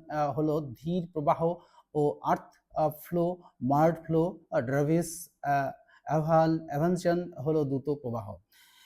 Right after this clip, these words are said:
এবার ফলাফল, এর ফলে কি কি হয়, পঞ্জিত ফলের কি হয়? দেখো, পঞ্জিত ক্ষয়ের ফলে পর্বতের, অর্থাৎ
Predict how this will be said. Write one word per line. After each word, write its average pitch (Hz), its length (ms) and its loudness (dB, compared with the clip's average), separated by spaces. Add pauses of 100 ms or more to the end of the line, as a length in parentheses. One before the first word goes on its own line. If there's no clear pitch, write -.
এবার 190 200 6
ফলাফল, 214 420 6
এর 190 140 4
ফলে 233 200 4
কি 233 140 2
কি 233 120 4
হয়, 226 220 6
পঞ্জিত 208 360 0 (160)
ফলের 180 260 4
কি 139 180 -4
হয়? 113 140 -6
দেখো, 160 240 -2
পঞ্জিত 190 400 -4
ক্ষয়ের 226 500 2
ফলে 220 380 4 (840)
পর্বতের, 202 580 6
অর্থাৎ 131 220 0